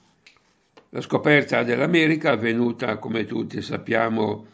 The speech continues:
il dodici ottobre del millequattrocentonovantadue, è legata al nostro bel paese di Lombardia.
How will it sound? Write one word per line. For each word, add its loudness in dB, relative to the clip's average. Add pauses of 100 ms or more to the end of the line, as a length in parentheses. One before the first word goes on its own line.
(300)
il -12
dodici 0
ottobre -2
del -2
millequattrocentonovantadue, -4 (580)
è -2
legata 2
al 4
nostro 0
bel 0
paese 0
di -4
Lombardia. -4